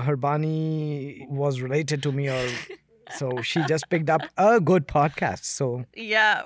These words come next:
Speaker 1: Wow.
Speaker 2: You're like,
Speaker 1: Wow.
Speaker 2: "Oh, oh, okay."
Speaker 1: Wow.
Speaker 2: <laughs> Like, I've also been really loving getting listener feedback, and we've gotten more and more of it this season, I think because our show has just grown. And there's some things that just stick with us.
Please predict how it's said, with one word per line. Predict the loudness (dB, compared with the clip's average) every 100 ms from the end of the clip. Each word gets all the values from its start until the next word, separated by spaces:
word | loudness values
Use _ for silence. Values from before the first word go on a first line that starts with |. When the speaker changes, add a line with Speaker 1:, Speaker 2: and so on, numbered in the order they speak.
| -6
Speaker 1:
Wow. | 0 2 2
Speaker 2:
You're | -2
like, | 0 6
Speaker 1:
Wow. | 6 6 2 -4 -4
Speaker 2:
"Oh, | 0
oh, | 2 2 0 -2
okay." | 2 2
Speaker 1:
Wow. | 4 4
Speaker 2:
<laughs> | 6 6 2 0 -4
Like, | -10 _ _ -4 -4 -4 -18 _ _ _ _ 0
I've | 2
also | 4 2 0
been | 0 0
really | 0 0 0
loving | 0 0 0 -4
getting | -2 -2 -2
listener | -4 -6 -6 -6 -8
feedback, | -8 -8 -8 0 4 4 2 -4
and | -4
we've | -4 2
gotten | 2 2
more | -4 0 2
and | 0
more | 0 0
of | 0
it | -4
this | -6 -8
season, | -10 -8 -6 -8
I |
think | -8 -8 -6
because | -6 -4 -4
our | -4
show | -4 -6
has | -6
just | -10 -8
grown. | -4 -2 -2 -4 -8 -12 -16 -20 -20 -20 -20 _ _
And | 2 4 2 -2 -8 -2
there's | 0 0
some | 0 -2 -4
things | -4 -6 -6
that | -8
just | -8 -10
stick | -8 -10 -8
with | -10 -10 -8
us. | -6 -6 -10 -12 -14